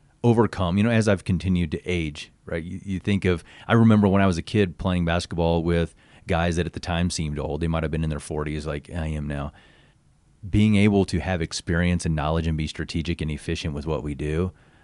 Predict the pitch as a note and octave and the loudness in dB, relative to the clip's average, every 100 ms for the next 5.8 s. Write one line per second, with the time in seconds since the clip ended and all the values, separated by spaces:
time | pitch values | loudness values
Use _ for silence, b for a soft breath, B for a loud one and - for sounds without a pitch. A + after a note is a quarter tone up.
0 | b _ G2+ D2+ D2 - D#2 C#2+ B1 G1+ | b _ -4 -4 -6 -6 -6 -6 -8 -12
1 | - - - F2 D2 C#2+ C#2 C#2+ - - | -18 -8 -4 -4 -6 -8 -10 -10 -12 -14
2 | A2 - _ b b b b b b b | -16 -18 _ b b b b b b b
3 | b _ A#2+ A2+ G2+ E2+ - G#1 - - | b _ 0 2 2 -2 -8 -12 -14 -20
4 | _ _ F#2 F2 G2 E2+ G#2 - F2 D#2+ | _ _ -4 -2 -2 2 0 2 -4 -4
5 | F2+ F#2 - - E2 E2 - | -2 -2 -4 -6 -4 -4 -8